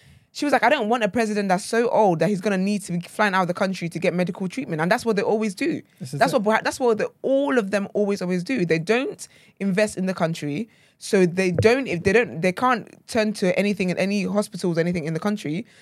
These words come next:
Speaker 1: So they always fly out and take and catch flights to go and get a dental checkup. This
Speaker 2: Yeah.
Speaker 1: is what they do. And this man is ill. He's dying.
Speaker 2: And, and I think
Speaker 1: Can't
Speaker 2: that's
Speaker 1: even stand up straight properly.
Speaker 2: Yeah, and I think that's the main thing, because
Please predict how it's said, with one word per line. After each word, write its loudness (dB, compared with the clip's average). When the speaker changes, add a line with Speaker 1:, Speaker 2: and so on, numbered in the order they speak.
Speaker 1:
So 0
they 4
always 2
fly 2
out 0
and -4
take -2
and -6
catch -6
flights -2
to -4
go 4
and 2
get 2
a 2
dental -2
checkup. -4
This -2
Speaker 2:
Yeah. -2
Speaker 1:
is -4
what 2
they 0
do. -4
And 2
this -2
man 0
is 0
ill. 2
He's 0
dying. 0
Speaker 2:
And, 0
and 0
I 2
think -2
Speaker 1:
Can't 6
Speaker 2:
that's 2
Speaker 1:
even 2
stand 0
up 0
straight -2
properly. -4
Speaker 2:
Yeah, -4
and -4
I -2
think -8
that's -8
the -6
main -4
thing, -8
because -6